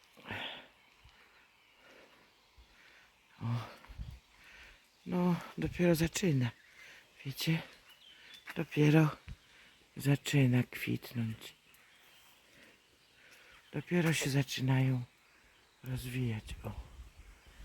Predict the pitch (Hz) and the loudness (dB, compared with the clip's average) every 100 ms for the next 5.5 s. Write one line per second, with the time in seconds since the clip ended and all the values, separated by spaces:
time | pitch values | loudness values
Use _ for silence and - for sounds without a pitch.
0 | - - - - - 120 120 - - - | -2 -2 0 0 0 0 -2 -2 -4 -2
1 | 117 113 123 113 - - 135 139 - - | -2 0 0 2 0 2 2 4 4 4
2 | - - - - - - - - - - | 6 8 8 4 2 -2 -2 -4 -4 -4
3 | - - - - 226 226 226 - 151 131 | -6 -10 -12 -4 4 6 6 6 2 0
4 | 117 120 - - - - - - - - | -2 -4 -6 -10 -12 -16 -20 -20 -4 6
5 | 233 196 196 214 196 | 8 8 4 6 4